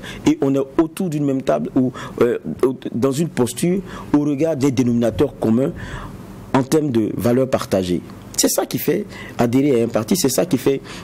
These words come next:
euh, venir pour des convictions. Mais ça ne peut pas changer aussi vite.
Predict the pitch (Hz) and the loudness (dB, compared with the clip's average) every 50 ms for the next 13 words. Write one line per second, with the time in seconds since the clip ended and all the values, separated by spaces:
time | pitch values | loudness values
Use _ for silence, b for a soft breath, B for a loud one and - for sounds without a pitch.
0 | B - 110 101 104 107 127 131 143 151 151 - B B B - - 120 113 113 | B 0 0 2 4 2 2 2 2 2 0 -2 B B B 0 0 2 2 2
1 | 113 - 120 113 101 123 123 - - 220 208 151 - - B B B B B B | 2 2 0 0 2 0 0 2 0 0 0 -2 -6 -10 B B B B B B
2 | B B - - - - - - - - - - - - - - - - - 185 | B B -18 -18 -18 -18 -18 -18 -16 -16 -16 -16 -16 -18 -18 -18 -18 -2 0 0
3 | 175 - 185 180 185 180 - 185 - - 156 143 143 147 131 123 - 180 180 240 | 2 2 2 0 2 2 2 0 2 0 2 2 2 2 2 2 2 2 2 2
4 | 254 226 - - | 2 0 -2 -8